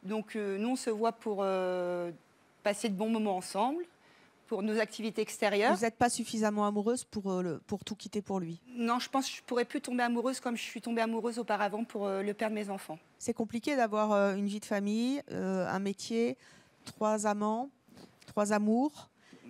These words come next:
Speaker 2: dont
Speaker 1: Mhm.
Speaker 2: un qui vous voudrait pour vous toute seule. C'est, ça, il se passe, ça se passe comment dans votre tête ? Vous faites du mal finalement, mais vous vous faites du, du mal aussi
Speaker 1: Alors,
Speaker 2: à vous ?
Speaker 1: euh,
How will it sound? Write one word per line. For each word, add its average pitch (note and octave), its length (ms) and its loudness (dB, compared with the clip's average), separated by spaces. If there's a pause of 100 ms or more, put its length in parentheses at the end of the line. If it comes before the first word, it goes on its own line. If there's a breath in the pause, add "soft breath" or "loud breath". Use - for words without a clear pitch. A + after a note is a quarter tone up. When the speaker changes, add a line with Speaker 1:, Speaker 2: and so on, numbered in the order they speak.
(220)
Speaker 2:
dont G3+ 200 -2
Speaker 1:
Mhm. A#3 140 -2
Speaker 2:
un A#3 360 2
qui - 120 -6
vous G3 120 -2
voudrait G3 340 -2
pour G3 160 -6
vous G3 120 -6
toute G#3 180 -8
seule. A#3 460 0
C'est, G3+ 300 -8
ça, G#3 260 0 (140)
il G#3+ 100 -4
se - 80 -6
passe, A3+ 160 -2
ça B3 140 -2
se - 80 -6
passe - 180 -2
comment A#3 300 2
dans A3 100 0
votre E3+ 160 0
tête ? - 400 -4 (320)
Vous F#3+ 100 -2
faites F3 200 0
du G3+ 100 0
mal B3 240 2
finalement, F#3 480 0
mais F3 140 0
vous F3 160 2
vous F#3 140 0
faites G#3 260 0
du, G#3 80 -8
du F#3 220 -4
mal A3 220 2
aussi B3 140 4
Speaker 1:
Alors, A#3+ 140 6
Speaker 2:
à A#3 40 4
vous ? A#3 80 2
Speaker 1:
euh, G#3 600 6